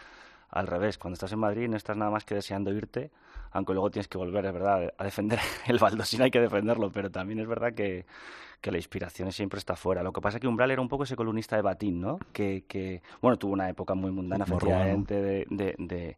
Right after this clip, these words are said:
Speaker 2: Sí, pero no era el gran reportero,
Speaker 1: de
Speaker 2: quiero decir.
Speaker 1: estar con la Jet y tal, pero... Pero
Speaker 2: Pero que
Speaker 1: en
Speaker 2: todo
Speaker 1: sí.
Speaker 2: pasaba en Madrid, su gran tema era Madrid.
Speaker 1: Sí.
Speaker 2: Y que, que yo creo que además periodísticamente eso es un peligro, porque nos, nos terminamos ahí como encerrados en la endogamia hasta en Madrid, en lo que llama
Speaker 1: Sí.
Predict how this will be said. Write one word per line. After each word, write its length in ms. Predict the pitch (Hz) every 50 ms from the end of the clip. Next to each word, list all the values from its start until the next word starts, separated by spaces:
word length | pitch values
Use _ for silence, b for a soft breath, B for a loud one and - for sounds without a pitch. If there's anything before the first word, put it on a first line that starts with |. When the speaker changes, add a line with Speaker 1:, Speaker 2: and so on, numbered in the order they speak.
| - - -
Speaker 2:
Sí, 100 | - 127
pero 100 | 123 120
no 60 | 135
era 80 | 151 160
el 40 | 147
gran 120 | 151 147
reportero, 420 | 131 117 113 104 - 98 90 82 82
Speaker 1:
de 60 | 80
Speaker 2:
quiero 100 | 92 98
decir. 80 | 107 98
Speaker 1:
estar 260 | 85 80 107 101 -
con 120 | - 107
la 100 | 98 90
Jet 420 | 90 95 104 107 110 107 98 - -
y 60 | 92
tal, 220 | - 95 92 87
pero... 200 | - - 90 90 90
Pero 140 | 90 95 - -
Speaker 2:
Pero 200 | - 107 98 98
que 40 | 101
Speaker 1:
en 60 | 113
Speaker 2:
todo 160 | - 139 147
Speaker 1:
sí. 20 | 151 -
Speaker 2:
pasaba 240 | 151 - 147 147
en 60 | 143 131
Madrid, 260 | 120 107 98 95 87
su 120 | - 107 107
gran 200 | 113 120 120 113
tema 180 | 139 131 135
era 100 | 131 113
Madrid. 280 | 95 90 87 85 82 73
Speaker 1:
Sí. 240 | - - - - 98
Speaker 2:
Y 340 | 87 85 95 92 90 90 87
que, 140 | - - 90
que 260 | - - - - 98
yo 80 | 110
creo 140 | 117 151 151 147
que 60 | 151
además 200 | 135 135 143 -
periodísticamente 580 | - 120 123 127 - 135 120 127 131 131 143
eso 80 | 123 107
es 40 | 123
un 100 | 123 107
peligro, 280 | 104 98 120 156 156
porque 200 | 110 107 92 90 90
nos, 160 | 92 92 82
nos 500 | 92 92 92 90 90 90 90 87 - -
terminamos 540 | - 92 80 87 90 98 110 113 113 - -
ahí 280 | 110 113 117 117 113
como 240 | 92 101 107 107 107
encerrados 500 | 107 - - 101 107 117 117 110 - - 110
en 80 | 104
la 80 | 101 101
endogamia 340 | 98 95 95 98 107 110 110
hasta 160 | - - 110
en 60 | 104
Madrid, 380 | 98 98 104 123 135 131 117 107
en 240 | 95 95 92 90 92
lo 60 | 87
que 60 | 87 92
llama 340 | 101 101 110 110 107 104 98
Speaker 1:
Sí. 240 | - - - -